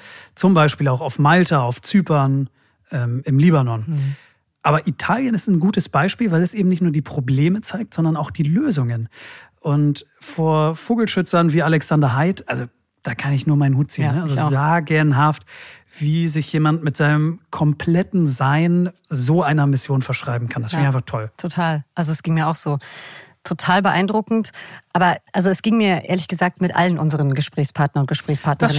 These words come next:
Speaker 2: in dieser
Speaker 1: stimmt.
Speaker 2: Folge so.
Speaker 1: Ja.
Speaker 2: Ja.
Speaker 1: Da hatten wir, hatten wir viel Glück diesen Monat.
Speaker 2: Ja.
Speaker 1: Und, äh, für Dario Piombino Mascali wünsche ich mir, dass er es schafft, das kulturelle Erbe von Sizilien aufrechtzuerhalten. Am Ende,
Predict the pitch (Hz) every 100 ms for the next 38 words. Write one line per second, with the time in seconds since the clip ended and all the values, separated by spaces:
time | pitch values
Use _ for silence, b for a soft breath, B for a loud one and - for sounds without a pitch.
0 | 165 143 135 147 143 143 151 143 127 151
1 | 151 - _ 175 160 208 180 180 180 175
2 | 196 170 - 175 170 202 202 190 185 196
3 | 190 170 165 160 151 196 156 147 156 156
4 | 165 165 170 151 - 170 160 180 175 165
5 | 160 170 - 170 165 165 156 160 143 156
6 | 143 131 147 131 151 147 - B B B
7 | B B - 139 - 151 143 139 131 143
8 | 151 156 139 131 - 151 135 131 - 151
9 | - 131 143 156 147 143 165 165